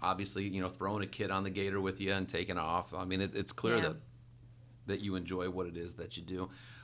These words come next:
Speaker 1: What, what drew you to athletic training?
Speaker 2: So I had an athletic trainer in high school. Her name was Rudy. And back in high school, when I was in high school in two thousand two era,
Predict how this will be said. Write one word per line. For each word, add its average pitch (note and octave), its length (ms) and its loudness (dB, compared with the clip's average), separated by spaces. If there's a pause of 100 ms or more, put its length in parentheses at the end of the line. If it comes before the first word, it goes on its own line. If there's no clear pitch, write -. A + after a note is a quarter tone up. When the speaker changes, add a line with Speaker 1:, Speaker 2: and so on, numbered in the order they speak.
(140)
Speaker 1:
What, G#3+ 340 4 (320)
what C#3+ 340 2
drew C#3 360 10
you F2+ 240 4
to D2+ 120 -2
athletic D2+ 400 -2
training? D2 360 -10 (1300)
Speaker 2:
So A#3 360 10
I C4 160 12
had F4 160 8
an F#4 120 6
athletic B3+ 300 6
trainer G3 300 2
in F#3 60 2
high F#3+ 140 0
school. - 260 -4
Her G3+ 120 0
name F#3+ 200 2
was F#3 140 2
Rudy. E3+ 460 -6 (340)
And G3+ 140 4
back A3+ 240 12
in D#4 120 6
high C4 180 8
school, G#3 240 4
when F3+ 120 2
I B3 220 12
was G3 140 10
in F3 80 2
high E3 180 0
school E3+ 340 0
in F3+ 120 0
two G3 140 -4
thousand F3 380 2
two A3+ 360 4
era, E3+ 380 0